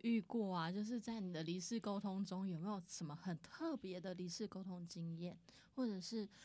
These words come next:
呃，我觉得在我自己接离世沟通的过程，真的超多主人就是会问说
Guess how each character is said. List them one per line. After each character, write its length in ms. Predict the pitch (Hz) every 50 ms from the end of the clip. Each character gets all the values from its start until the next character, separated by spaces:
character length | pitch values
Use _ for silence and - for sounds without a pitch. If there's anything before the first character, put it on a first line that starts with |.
| - - - -
呃， 340 | - 190 185 175 170 165 165 170
我 120 | 196 214 208
觉 200 | 214 233 247 254
得 120 | 262 262
在 260 | 254 - 311 269 233
我 140 | 202 170 165
自 160 | 170 233 240
己 140 | 175 175 156
接 400 | 156 - - 185 175 175 175 175
离 160 | 170 170 165
世 180 | 165 - 202 185
沟 220 | 175 170 165 170
通 140 | 175 175 165
的 80 | 160 156
过 200 | - 160 151 160
程， 280 | - 170 151 165 165
真 180 | - 208 220 233
的 100 | 233 190
超 280 | - - 214 208 220
多 200 | 214 - 208 214
主 220 | 214 - 175 147 139
人 240 | 127 139 135 143 160
就 120 | - 180 180
是 160 | 175 190 190
会 160 | 196 190 175
问 300 | 170 170 185 170 160 156
说 260 | - - 160 160 156